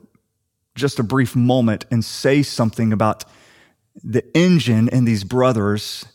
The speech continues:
that's driving them to these murderous thoughts.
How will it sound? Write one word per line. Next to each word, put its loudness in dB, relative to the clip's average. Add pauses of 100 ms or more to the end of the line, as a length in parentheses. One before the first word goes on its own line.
(260)
that's -2
driving 0
them 2
to -6
these 0
murderous 0
thoughts. -4